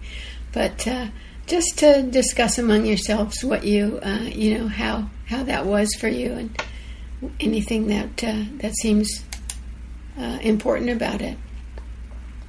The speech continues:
So how many people are left? We got twenty-nine people here. Abigail's leaving.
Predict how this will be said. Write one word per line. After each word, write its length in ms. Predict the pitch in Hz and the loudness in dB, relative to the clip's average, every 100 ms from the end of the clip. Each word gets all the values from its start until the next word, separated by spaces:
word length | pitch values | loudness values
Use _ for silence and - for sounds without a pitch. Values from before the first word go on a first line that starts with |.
| - - - - - - - | -14 -14 -14 -6 -4 -4 -2
So 140 | - 208 | 2 4
how 200 | 208 214 | 4 4
many 240 | 254 269 | 4 2
people 380 | 269 240 220 233 | 2 -2 0 0
are 200 | 233 233 | 0 2
left? 300 | 220 214 - | 2 2 -2
We 80 | 233 | -4
got 260 | - - | -4 -4
twenty-nine 680 | - 247 247 294 269 254 254 | -4 0 2 4 4 2 -2
people 420 | - 240 226 226 | -2 -2 -2 0
here. 360 | 208 196 190 202 240 - - - - - - - - - - - - - - - - - | 0 0 0 -2 -4 -6 -14 -14 -14 -16 -16 -16 -16 -16 -16 -18 -16 -14 -12 -10 -10 -6
Abigail's 640 | 208 208 240 233 247 233 254 | -2 -2 2 2 4 0 2
leaving. 520 | 208 185 208 233 | 4 4 2 0